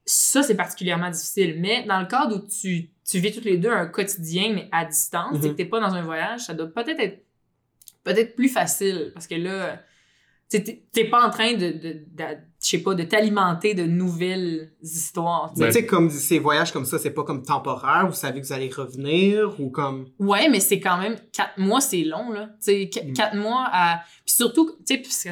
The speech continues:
Speaker 1: encore une fois, ça dépend. Tu sais, mettons, par exemple, que j'étais allée, euh, vraiment, euh, j'étais déployée pour un contrat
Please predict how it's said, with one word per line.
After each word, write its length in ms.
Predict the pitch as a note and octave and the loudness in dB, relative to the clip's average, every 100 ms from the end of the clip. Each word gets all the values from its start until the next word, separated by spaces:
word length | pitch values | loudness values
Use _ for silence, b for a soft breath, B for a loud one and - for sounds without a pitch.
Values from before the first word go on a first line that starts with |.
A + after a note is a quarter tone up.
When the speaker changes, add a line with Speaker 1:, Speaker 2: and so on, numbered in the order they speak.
| E3 | -6
Speaker 1:
encore 240 | E3 E3 F3+ | -4 -2 -2
une 80 | F#3 | 0
fois, 100 | - | 0
ça 140 | F3+ | 0
dépend. 260 | D#3 - - | -2 -4 -4
Tu 80 | - | -4
sais, 80 | |
mettons, 220 | G3+ F#3+ C#4+ | -2 0 2
par 120 | F#3+ | 2
exemple, 340 | E3+ F#3+ A3+ A3 | 0 -2 -4 -2
que 220 | F#3 F#3 | -4 -4
j'étais 400 | E3 E3+ D#3 G3 | -4 -4 0 2
allée, 500 | F#3 D#3+ E3 F#3+ G3+ b b b - | 4 2 -2 -4 -10 b b b -8
euh, 120 | D3+ | -6
vraiment, 500 | D3 E3 F3+ G3 G3+ F3+ D#3 | -2 0 2 2 2 -2 -2
euh, 300 | D3 C#3 C#3+ | -6 -10 -10
j'étais 320 | C#3+ - F3+ | -6 0 2
déployée 540 | E3 G3 G3+ G3 F3+ G#3+ | 4 4 4 4 4 2
pour 180 | F#3 E3+ | 0 -2
un 80 | |
contrat 580 | E3 F#3 E3+ - F#3+ C#4+ | -2 -2 -2 -4 -4 -2